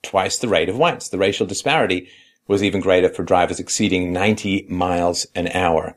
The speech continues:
Um, I assume that they saw white privilege in the rear view and just had to hit the gas. "It's getting closer. The Pillsbury Doughboy is reaching for me." A two thousand six National Highway Traffic Safety Administration study found that black drivers who were killed in accidents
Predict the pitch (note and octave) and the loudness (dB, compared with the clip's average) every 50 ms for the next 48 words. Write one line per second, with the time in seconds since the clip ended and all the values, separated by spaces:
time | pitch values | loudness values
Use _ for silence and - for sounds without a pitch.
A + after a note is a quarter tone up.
0 | _ _ _ _ _ _ _ - F#2 - - F#2+ F#2 F#2 F#2 G2 G2+ - - G2 | _ _ _ _ _ _ _ -8 -6 -4 -4 -4 -6 -6 -8 -8 -8 -6 -4 -2
1 | G2 G2 F#2 F2+ - - - D3 D3+ C#3 C3 B2 A2 - G2+ F#2 - F#2+ F#2 - | -2 -2 0 -2 -2 0 2 2 2 4 4 2 2 2 0 0 2 0 0 0
2 | - A#2 G2+ F#2 F2 F#2 F#2 - - - G2+ F2+ F2+ F2+ E2 - F2 E2+ E2+ F2 | 2 2 2 4 4 2 2 0 0 0 0 2 2 0 -2 -2 -4 -4 -2 0
3 | F#2 F#2 F#2 - F2 F2+ E2+ E2+ - E2+ E2 F2 D#2+ - - F2 E2+ D#2+ D#2+ - | 0 0 0 0 0 0 0 0 -2 -2 -4 -4 -4 -4 -2 -2 -2 -2 -2 -4
4 | D#2+ D#2 - - D#2 E2 E2 E2 D#2 - - - _ _ _ _ _ _ _ _ | -4 -4 -4 -4 -2 -2 -2 -2 -4 -6 -10 -14 _ _ _ _ _ _ _ _
5 | - - - - - - - - A#3+ - - D#3+ F#3 G3 A3 A3+ - - F3 E3+ | -14 -10 -2 -2 0 0 2 0 -2 -2 0 0 2 2 2 2 2 2 2 2
6 | E3+ E3+ D#3 - - E3+ G#3+ G#3 - - - E3+ E3+ D#3+ - F3 F3+ G3 - - | 4 4 2 0 2 2 2 2 0 2 0 0 2 2 2 2 2 2 2 0
7 | - E3+ F3 F3 F3+ F3+ - F3 F#3 G#3+ A3 - - - - F#3 D#3 F3 E3+ F3 | 0 0 0 0 0 -2 -4 -4 -4 -4 -2 0 -2 -2 -2 0 2 2 2 2
8 | - - - - - - - - - - _ _ _ _ _ _ _ _ _ _ | 0 -4 -6 -6 -8 -14 -20 -20 -20 -20 _ _ _ _ _ _ _ _ _ _
9 | _ _ _ _ _ _ _ _ _ _ - C3+ - F3+ F3 - F3 B2+ C#3 C3+ | _ _ _ _ _ _ _ _ _ _ -6 -2 0 0 0 2 2 0 0 0
10 | - C3+ B2 - D#3+ A#2 - - B2 A#2 A#2+ A2 - A#2 G#2 G#2+ A2+ G#2 G#2 G2 | 0 0 0 0 -2 -2 -2 -2 0 0 0 0 0 -2 0 2 2 2 2 0
11 | - - B2 B2 - G#2 - - - D#3 D#3 D#3 - C3+ A#2 A#2+ A#2+ A#2 - - | 0 -2 -4 -4 -4 -6 -8 -4 0 0 0 0 0 0 0 2 2 0 2 2
12 | A#2+ A2 G#2+ - G2+ - - G#2 F#2 F#2 F2 - F#2+ F#2 F#2 E2+ D#2+ D2+ F2 G2 | -2 -2 0 -2 -6 -2 -2 -2 0 -2 -4 -2 -2 -2 -2 -4 -4 -2 0 0
13 | G#2+ A2+ - - G#2 F#2+ F#2+ F2+ F2+ F2+ - - G#2 F2+ F2 - - C#3 C3 C3+ | 0 0 -2 -2 0 0 0 0 -4 -6 -6 -4 -2 -2 -2 -2 0 0 0 0
14 | - A2 G#2+ - - C3 C#3+ C#3+ - - F2+ E2+ E2 D#2+ - | 0 -2 -4 -2 -2 -2 -2 -2 -4 -6 -6 -6 -6 -8 -10